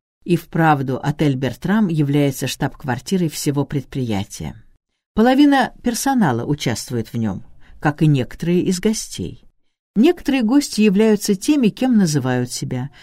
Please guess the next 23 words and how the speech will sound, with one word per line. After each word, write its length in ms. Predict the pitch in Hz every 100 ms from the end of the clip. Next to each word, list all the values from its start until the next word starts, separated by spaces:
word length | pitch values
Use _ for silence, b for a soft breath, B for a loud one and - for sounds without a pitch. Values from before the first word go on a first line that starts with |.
| b
некоторые — 640 | 185 294 311 - 196 165 135
нет. 380 | 127 123 131 - _ _ _ _
Настоящие 760 | 165 170 - 165 165 156 - 151
супруги 520 | - 147 165 147 143
Кэббот, 480 | - 208 165 123 -
например, 580 | 151 147 143 135 120 - B
в 100 | 151
этот 220 | 170 165 165
момент 420 | 156 175 196 - B
находятся 720 | - 175 185 170 160 - 160 143
на 180 | 175
Юкатане. 800 | 180 175 180 180 - 175 85 67 - _ _ _ _
Были 320 | 185 254 254
и 200 | 247 -
ещё 420 | 247 - - 220 185
махинации 640 | 190 - 190 190 - 185
с 80 | 160
двойниками. 840 | 170 175 165 156 139 131 131 139 _ _ _ _ -
Возьмём 440 | 160 160 180 185
судью 460 | - 165 151 170 165 B
Ладгроува. 1040 | 165 170 156 139 135 147 135 131 127 131 151 - - B
Узнаваемое 720 | - 196 220 247 277 285 269 269
лицо, 580 | 262 262 - 180 135